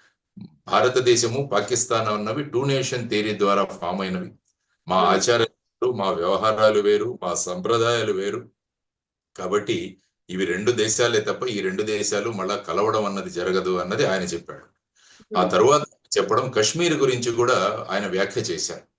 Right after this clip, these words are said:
Speaker 1: ఎందుకంటే మన శరీరంలో జుగులర్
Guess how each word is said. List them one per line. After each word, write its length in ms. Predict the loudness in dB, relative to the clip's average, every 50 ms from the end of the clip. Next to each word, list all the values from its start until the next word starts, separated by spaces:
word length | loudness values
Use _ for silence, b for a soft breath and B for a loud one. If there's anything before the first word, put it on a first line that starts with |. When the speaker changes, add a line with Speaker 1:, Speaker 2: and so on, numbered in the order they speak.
| _ _ _ _ _ _ _ _ _ _ _ -14
Speaker 1:
ఎందుకంటే 760 | -14 -12 -8 -6 -2 2 2 2 4 4 4 6 6 4 4 2
మన 400 | 0 0 0 0 -2 -4 -6 -10 -14 _ _ _ _ _ _ -2
శరీరంలో 800 | 0 2 4 4 4 2 2 0 0 0 0 0 0 0 -2 -4
జుగులర్ 480 | -4 -6 -8 -4 0 2 2 2 2